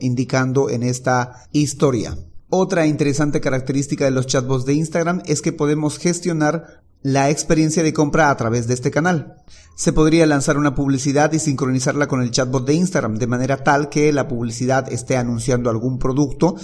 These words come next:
y que cuando la persona haga clic en el C T A, sea el chatbot quien tome la conversación y que colabore a la compra de este producto. Otra función muy interesante es que el chatbot de Instagram puede responder a las menciones que hacen los usuarios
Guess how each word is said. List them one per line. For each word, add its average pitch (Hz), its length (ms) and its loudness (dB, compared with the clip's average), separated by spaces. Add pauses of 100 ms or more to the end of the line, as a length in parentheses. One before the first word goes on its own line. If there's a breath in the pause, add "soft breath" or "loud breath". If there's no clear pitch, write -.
(260 loud breath)
y 165 320 2
que 151 160 0
cuando 131 360 0
la 123 120 0
persona 131 380 0
haga 123 180 0
clic 143 220 0
en 131 100 0
el 127 100 -2
C 156 160 0
T 160 160 2
A, 180 140 0 (240 loud breath)
sea 147 240 2
el 139 140 0
chatbot 147 400 0
quien 123 200 -2
tome 135 220 0
la 127 140 0
conversación 156 640 2
y 127 140 -4
que 165 480 -2
colabore 143 680 2
a 135 520 0
la 131 240 -2
compra 135 340 2
de 120 140 0
este 127 180 -2
producto. 117 560 -4 (320)
Otra 165 260 2
función 165 340 -2
muy 165 180 0
interesante 165 680 -2
es 165 120 0
que 180 260 0
el 165 140 0
chatbot 147 400 0
de 143 100 2
Instagram 151 500 0
puede 156 200 2
responder 131 600 0
a - 20 2
las 127 240 0
menciones 165 760 0
que 123 160 -2
hacen 127 340 0
los 147 260 2
usuarios 156 580 2